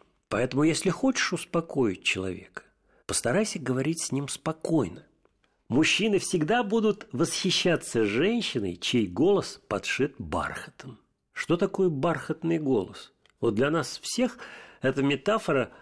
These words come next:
абсолютно понятна. Бархатный голос — это теплый голос. Голос, который как бы ласкает нашу душу, подобно тому, как ласкает руку, м, в соприкосновении с бархатом.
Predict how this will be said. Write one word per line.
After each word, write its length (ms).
абсолютно 640
понятна. 640
Бархатный 640
голос — 400
это 160
теплый 560
голос. 580
Голос, 280
который 360
как 240
бы 180
ласкает 840
нашу 360
душу, 520
подобно 420
тому, 320
как 300
ласкает 600
руку, 440
м, 300
в 60
соприкосновении 840
с 80
бархатом. 540